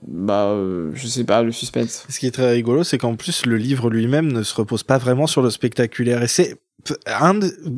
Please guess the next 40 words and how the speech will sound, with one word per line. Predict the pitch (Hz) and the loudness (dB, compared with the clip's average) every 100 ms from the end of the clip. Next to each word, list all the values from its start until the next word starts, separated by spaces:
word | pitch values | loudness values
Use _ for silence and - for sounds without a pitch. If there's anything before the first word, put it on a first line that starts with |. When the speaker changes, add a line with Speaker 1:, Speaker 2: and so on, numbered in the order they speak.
| - - - | -10 -6 2
Speaker 2:
vois, | 131 | 4
j'en | 143 127 | 4 2
ai | 117 | 2
pas | - | 2
parlé, | 156 120 127 | 2 0 2
mais | 165 135 | 2 2
c'est | 127 | 4
un | 127 156 | 4 4
des | 127 | 4
défauts, | 120 117 143 151 | 2 2 2 0
c'est | 120 | -2
que | - 113 156 - - - - - | -2 -4 -4 -10 -16 -14 -16 2
moi | 156 185 | 2 4
qui | 170 | 2
fais | - 185 | 4 6
la | 135 | 6
musique, | 120 117 120 127 143 - | 4 2 2 2 0 0
<laughs> | |
et | 131 | 0
qui, | 123 156 | 4 2
qui | - 147 | 4 2
fais | - 147 | 4 4
une | 131 | 6
musique, | 123 135 131 143 143 123 | 4 4 4 2 2 2
euh, | 113 120 127 147 | 4 4 6 6
<laughs> | 139 | 2
à | 131 127 | 0 0
côté | 135 131 139 | 0 2 2
des | 123 117 | 4 2
soundtracks | - 131 123 - 143 139 | 2 2 2 2 2 2
pour | 127 120 | 0 2
les | 117 | 4
livres, | 143 165 - - - - - | 4 4 2 -8 -12 -10 -2
je | |
suis | - - - | 0 0 0
hyper | 151 165 139 | 2 4 4
frustré | - 135 - - 190 | 4 0 2 4 4
parce | 160 120 | 4 2
que, | - 127 | 2 4
euh, | 120 113 113 117 110 110 | 6 4 2 0 -4 -6